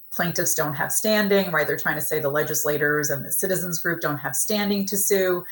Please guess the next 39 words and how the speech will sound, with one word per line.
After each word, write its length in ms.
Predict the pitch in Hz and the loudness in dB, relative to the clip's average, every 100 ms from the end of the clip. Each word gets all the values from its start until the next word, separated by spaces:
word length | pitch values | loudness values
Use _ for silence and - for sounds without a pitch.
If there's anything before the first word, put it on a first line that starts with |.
| - - | -12 0
Um, 160 | 185 - | 0 0
it, 140 | 196 202 - - - | -8 -14 -16 -10 0
anyone 280 | 214 208 | 2 4
that's 180 | 196 185 | 4 4
not 200 | 185 - | 2 0
familiar 320 | 180 170 170 | 0 -2 0
with 160 | 160 160 | 0 2
that 240 | 151 143 | 2 2
term, 380 | - 202 180 175 | 0 0 2 2
it 100 | 160 | 0
just 200 | 175 165 | -2 -4
means 300 | 175 170 156 - - - | -4 -4 -4 -6 -14 -6
in 100 | 196 | -4
order 260 | 196 190 185 | 2 4 6
to 80 | |
bring 220 | 175 180 170 | 4 2 2
a 60 | |
lawsuit, 500 | 160 156 156 175 165 | 4 4 4 0 -2
you 80 | 175 | -4
have 240 | - 160 | 0 -2
to 100 | - | -2
have 480 | 147 - 151 147 147 - - | -4 2 2 2 0 -8 -8
the 100 | - | -2
right 400 | 160 147 156 196 196 - - | 0 2 2 0 -2 -6 -2
to 80 | |
bring 180 | 202 220 | 0 2
the 80 | 226 | 2
lawsuit. 580 | 226 226 - 254 247 - - - - | 2 2 0 -2 -2 -4 -8 -14 -8
And 160 | 170 | -6
to 120 | - 165 | -4 -2
have 260 | 190 180 | 0 2
that 180 | 165 156 160 | 4 2 2
right, 420 | 165 175 202 - - | 2 4 2 -2 -4
you 140 | 180 | -2
have 180 | 196 185 | 0 0
to 80 | 185 | 0
be 280 | 180 165 - | -2 -2 -4
injured, 640 | 196 190 170 147 143 147 156 - - - - | -4 -2 0 0 0 0 -6 -18 -20 -10 0
um, 600 | 160 147 143 147 147 | 4 4 4 2 -4